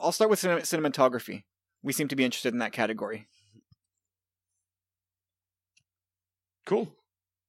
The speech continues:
Speaker 2: Um, you guys did
Speaker 1: We,
Speaker 2: yours
Speaker 1: yeah,
Speaker 2: already?
Speaker 1: we're, we're w-, way up the list, so we'll just, you can rattle off yours quickly.
Speaker 2: So f-, fly through mine. So I went with The Force Awakens.
Speaker 1: So did I. Good job. Uh, best supporting actress.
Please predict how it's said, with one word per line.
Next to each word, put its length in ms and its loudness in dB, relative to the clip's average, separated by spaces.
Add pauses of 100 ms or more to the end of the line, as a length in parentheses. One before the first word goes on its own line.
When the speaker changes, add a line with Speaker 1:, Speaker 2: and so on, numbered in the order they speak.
(220)
Speaker 2:
Um, 520 2
you 160 -6
guys 180 4
did 140 0
Speaker 1:
We, 60 2
Speaker 2:
yours 80 4
Speaker 1:
yeah, 80 12
Speaker 2:
already? 260 6
Speaker 1:
we're, 220 4
we're 60 -6
w-, 200 -2
way 120 4
up 80 4
the 80 -6
list, 180 0
so 80 0
we'll 100 2
just, 260 -2 (640)
you 80 -2
can 80 0
rattle 280 8
off 140 4
yours 160 0
quickly. 480 -4 (240)
Speaker 2:
So 160 -8
f-, 180 -12 (960)
fly 160 4
through 180 -2
mine. 320 -2
So 280 0
I 120 0
went 140 0
with 120 -4
The 60 -10
Force 260 0
Awakens. 520 -2 (500)
Speaker 1:
So 160 6
did 100 6
I. 200 6 (100)
Good 140 0
job. 240 2 (300)
Uh, 200 2
best 240 4
supporting 340 4
actress. 460 2